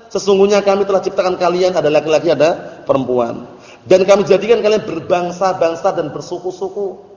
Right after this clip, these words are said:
agar kalian saling mengenal." Kata orang I M, eh, atau yang semisalnya, mereka mengatakan, "Bagaimana kalau kita,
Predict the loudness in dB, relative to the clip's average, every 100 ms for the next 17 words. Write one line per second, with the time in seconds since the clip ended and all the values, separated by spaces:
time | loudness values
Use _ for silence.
0 | -20 _ _ -8 -2 -2 -2 -2 -2 -2
1 | -4 -4 -4 -4 -4 -6 -8 -2 2 4
2 | 4 2 0 0 2 4 2 0 -6 -10
3 | -18 -20 -16 -8 -2 -2 0 -2 -2 -4
4 | 0 2 2 2 2 2 2 0 0 -2
5 | -2 -2 -2 -4 -12 -8 -4 0 0 0
6 | -2 0 2 2 2 2